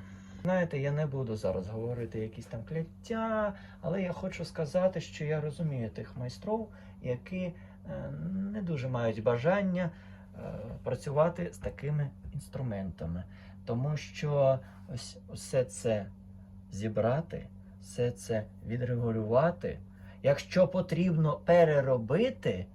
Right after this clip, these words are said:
так, щоб воно працювало краще і функціонувало як потрібно, це, звісно, потрібно мати, ах, терпіння, терпіння і великий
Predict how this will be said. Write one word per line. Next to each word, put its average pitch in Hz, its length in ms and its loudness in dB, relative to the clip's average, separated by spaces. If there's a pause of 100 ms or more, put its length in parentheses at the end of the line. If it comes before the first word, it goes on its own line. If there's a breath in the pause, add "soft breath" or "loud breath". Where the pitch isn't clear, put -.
(220)
так, 143 180 2
щоб - 240 0
воно 143 420 2
працювало 139 800 6
краще 131 720 4 (260)
і 147 60 -6
функціонувало 139 1000 4 (240 loud breath)
як 110 200 0
потрібно, 98 640 -2 (1040)
це, 170 360 0 (580)
звісно, 139 460 -2
потрібно 123 480 -4
мати, 113 400 2 (800 loud breath)
ах, 151 340 6 (480 loud breath)
терпіння, 185 1200 2 (460 loud breath)
терпіння 175 600 0
і 139 400 -4
великий 165 720 0